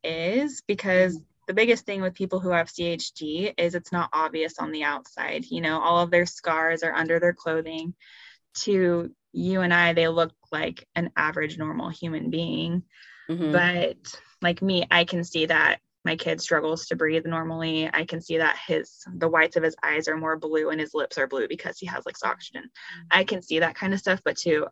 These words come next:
Speaker 1: an average person, they don't notice that.
Speaker 2: Mm-hmm.
Speaker 1: And so really just educating yourself and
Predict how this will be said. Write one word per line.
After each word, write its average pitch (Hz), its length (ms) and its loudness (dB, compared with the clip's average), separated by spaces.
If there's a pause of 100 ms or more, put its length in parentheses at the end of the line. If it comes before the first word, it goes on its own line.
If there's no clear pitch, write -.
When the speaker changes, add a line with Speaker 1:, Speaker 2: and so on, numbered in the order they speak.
(140)
Speaker 1:
an 170 120 0
average 165 400 2
person, 180 560 0 (640)
they 165 220 4
don't - 220 0
notice - 360 -2
that. - 260 -2 (440)
Speaker 2:
Mm-hmm. 170 220 -2
Speaker 1:
And 202 160 0
so 175 500 4 (640)
really 233 260 8
just 240 200 8 (100)
educating 208 640 2
yourself 240 560 2 (400)
and 180 500 2